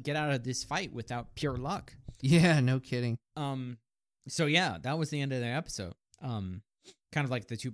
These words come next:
Speaker 1: the first part of a two-parter.
Speaker 2: Right.
Speaker 1: So, uh, what was your,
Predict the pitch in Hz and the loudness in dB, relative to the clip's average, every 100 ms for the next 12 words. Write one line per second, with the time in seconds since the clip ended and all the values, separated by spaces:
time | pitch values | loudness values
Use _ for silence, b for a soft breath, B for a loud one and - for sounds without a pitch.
0 | - 131 123 123 - 117 101 98 110 - | -10 -12 -8 -8 -6 -6 -6 -6 -8 -6
1 | 92 95 104 113 110 95 - _ _ _ | -8 -8 -4 0 0 -2 -8 _ _ _
2 | - B B - 139 131 135 135 113 117 | -20 B B 2 4 6 4 2 2 0
3 | - 143 117 143 - - 135 127 110 113 | -4 -4 0 0 0 2 4 4 2 2
4 | 120 113 110 104 110 | 2 2 2 0 -4